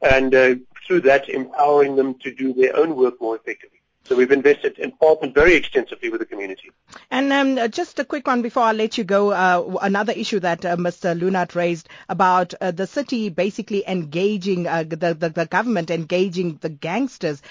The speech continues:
Speaker 2: and, uh, in so doing actually legitimizing them.
Speaker 1: Well, he's referring to a program run by the Department of Community Safety in which they, um, partnered with a community, with an organization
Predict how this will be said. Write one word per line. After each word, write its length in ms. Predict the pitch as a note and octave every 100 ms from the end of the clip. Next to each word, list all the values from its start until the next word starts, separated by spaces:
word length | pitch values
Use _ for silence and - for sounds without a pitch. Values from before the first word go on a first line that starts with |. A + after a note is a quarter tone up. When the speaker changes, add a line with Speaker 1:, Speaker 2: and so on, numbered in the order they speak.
| - -
Speaker 2:
and, 320 | F#3 F3+ F3 -
uh, 60 | -
in 180 | G3+ F#3
so 220 | - D4+
doing 320 | G3 F3 E3+ -
actually 380 | F#3+ - G3+ F#3
legitimizing 920 | F#3 D3 B3+ - A3+ C3+ C3+ C#3 B2+
them. 200 | G#2+ - _ _ _ _ _ _ _ _ _ _ _ - - - _ _ _ _ _ E3+
Speaker 1:
Well, 180 | E3+
he's 260 | - D#3+ F3
referring 380 | F3+ F3+ G#3+ A#3
to 120 | G#3
a 40 | F3+
program 420 | - F#3+ F#3+ E3
run 220 | D3 F3
by 180 | E3+ D#3
the 260 | D3 D3 C#3+
Department 460 | C3+ E3 D#3+ E3
of 100 | D#3+
Community 400 | - C3 C#3 - -
Safety 440 | D#3 C#3+ D3+ C3+ _ _ _
in 220 | - C#3
which 320 | C3 C#3+ - C3+
they, 460 | C3+ C#3 C#3 C3+ - _ _ -
um, 580 | D3 D3 C#3+ C#3 C3 - _ _ -
partnered 420 | E3 E3 E3+ E3
with 180 | D3 D#3
a 60 |
community, 720 | D3 D3 C#3+ D3+ - D#3+ D3+ -
with 200 | C#3 C#3+
an 80 | D3
organization 880 | C#3+ C#3+ C#3 B2+ B2+ C#3 - D3+